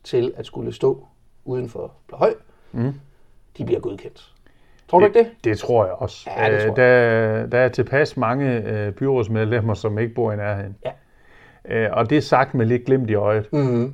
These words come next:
Speaker 2: Fordi, øh, jeg tænker sådan lidt, skal de virkelig, øh, skal, skal vi, er vi kommet dertil, hvor vi ikke selv kan tage beslutningen om det?
Speaker 1: Ja.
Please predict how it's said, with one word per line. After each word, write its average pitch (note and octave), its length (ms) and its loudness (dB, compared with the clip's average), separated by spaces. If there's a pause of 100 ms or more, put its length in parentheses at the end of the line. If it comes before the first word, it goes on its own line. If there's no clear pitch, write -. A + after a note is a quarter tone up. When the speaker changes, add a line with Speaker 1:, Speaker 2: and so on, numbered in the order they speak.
Speaker 2:
Fordi, D#3 720 -6
øh, A#2 440 2 (1300)
jeg A#2+ 120 -4
tænker G#3 220 2
sådan D3+ 200 2
lidt, C3+ 220 2 (360)
skal - 320 4
de D#3 140 2
virkelig, A#2 400 -2 (140)
øh, - 300 -16 (100)
skal, - 220 -2 (440)
skal E3+ 280 2
vi, F#3+ 140 4
er D3+ 160 6
vi F#3 100 4
kommet D#3+ 360 0
dertil, C#3 360 0 (540)
hvor A2+ 180 4
vi G#2+ 140 2
ikke B2+ 140 -4
selv - 180 -4
kan - 140 -12
tage A2 140 -6
beslutningen G#2+ 540 -10
om F#2+ 120 -14
det? D3+ 140 -6
Speaker 1:
Ja. F#3 60 -2